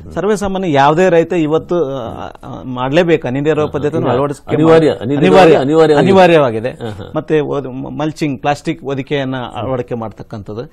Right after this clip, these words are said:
Speaker 1: ಯಾಕಂದ್ರೆ ಕೂಲಿ ಆಳಿನ ನಾವು ಏನು ಉತ್ಪಾದನೆ ಖರ್ಚು ಏನಿದೆ ಅದರಲ್ಲಿ ಶೇಕಡ ಐವತ್ತರಿಂದ ಅರವತ್ತು ಭಾಗ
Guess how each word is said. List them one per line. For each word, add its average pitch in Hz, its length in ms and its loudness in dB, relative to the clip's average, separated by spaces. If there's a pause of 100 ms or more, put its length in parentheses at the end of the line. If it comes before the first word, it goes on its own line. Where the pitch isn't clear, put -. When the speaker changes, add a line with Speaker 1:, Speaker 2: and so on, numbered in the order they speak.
(180)
Speaker 1:
ಯಾಕಂದ್ರೆ 180 360 -4
ಕೂಲಿ 208 340 0
ಆಳಿನ 185 320 -2 (100)
ನಾವು 147 260 -4
ಏನು 165 320 -4
ಉತ್ಪಾದನೆ 156 680 -4
ಖರ್ಚು 147 380 -6
ಏನಿದೆ 156 360 0 (360)
ಅದರಲ್ಲಿ 170 260 -6
ಶೇಕಡ 175 260 -4
ಐವತ್ತರಿಂದ 180 600 -2
ಅರವತ್ತು 180 360 -2
ಭಾಗ 175 280 2